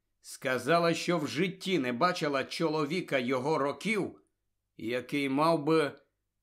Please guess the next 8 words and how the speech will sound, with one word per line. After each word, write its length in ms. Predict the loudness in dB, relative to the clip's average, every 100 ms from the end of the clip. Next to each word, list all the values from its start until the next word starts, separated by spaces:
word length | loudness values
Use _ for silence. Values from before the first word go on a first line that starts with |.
| _
кращий 760 | -14 -4 -2 0 -2 -4 -2 -2
вигляд. 640 | 0 0 -2 -4 -12 -16 _ _ _ _ _ _ _ _ _
«Очі 440 | 4 4 2 -4 -4
горять, 760 | 0 0 2 0 -2 -8 -16 _ _
хвіст 540 | -10 -2 0 0 -2 -6
пістолетом», 1040 | -2 -2 0 0 4 4 4 2 0 0 -10 _ _ -18
говорила 600 | -4 -2 2 2 2 2
вона. 400 | 2 0 -2